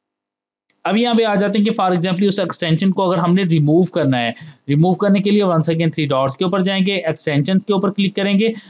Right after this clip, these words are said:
तो यहाँ पर देखिए Google Translate लिखा हुआ है, details हैं और remove का option यहाँ पे मौजूद है।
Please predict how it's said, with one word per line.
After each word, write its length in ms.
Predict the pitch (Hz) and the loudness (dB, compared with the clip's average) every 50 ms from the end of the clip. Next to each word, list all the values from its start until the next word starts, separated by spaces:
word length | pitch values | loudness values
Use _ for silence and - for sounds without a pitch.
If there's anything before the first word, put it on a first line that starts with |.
| 165 _ | -16 _
तो 60 | - 185 | -4 -2
यहाँ 300 | 170 156 190 185 208 220 | 0 0 0 0 0 0
पर 120 | 240 233 | 0 0
देखिए 240 | 208 220 - 214 202 | -2 -2 -2 -2 0
Google 260 | 196 190 165 190 180 | 0 0 0 0 -2
Translate 540 | 175 175 160 151 151 147 - 156 165 160 175 | -2 0 0 0 0 -2 -2 -4 -4 -2 -4
लिखा 220 | 180 170 - 185 | -6 -4 -2 -2
हुआ 160 | 185 185 196 | 0 0 0
है, 60 | 196 180 | 0 0
details 440 | 170 151 131 139 147 160 170 165 | 0 -2 0 0 0 2 2 2
हैं 60 | 185 185 | 0 0
और 120 | 185 165 | 0 2
remove 320 | 160 156 139 139 156 165 | 2 2 4 4 2 2
का 120 | 165 - 170 | 2 0 -2
option 280 | 147 - - - 156 | -2 -2 -4 -4 -2
यहाँ 180 | 151 143 135 120 | -2 0 -2 -2
पे 100 | 120 127 | -2 -2
मौजूद 380 | 123 123 120 117 117 117 110 117 | 0 0 0 0 0 0 0 0
है। 100 | 113 | -2